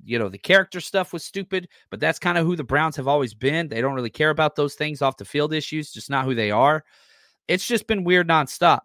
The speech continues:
Deshaun Watson comes in. He's not good all last year. Not good really this year. He's been better, but still not good. It's just weird. Everything the Browns do is weird.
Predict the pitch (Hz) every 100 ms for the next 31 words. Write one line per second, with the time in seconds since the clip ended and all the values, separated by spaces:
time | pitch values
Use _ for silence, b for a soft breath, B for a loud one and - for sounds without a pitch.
0 | - - 143 143 143 131 - 127 156 156
1 | 104 117 139 147 123 127 131 117 135 131
2 | 123 127 - 110 123 123 _ _ 101 139
3 | 151 139 139 123 127 120 101 123 - 120
4 | 123 117 190 170 156 196 151 165 _ _
5 | _ _ _ - 127 - 160 175 151 143
6 | - 127 135 131 - _ - 135 - 247
7 | - 107 101 113 143 104 - 123 233 247
8 | - 214 190 143 143 156 156 - 120 151
9 | 170 - 175 175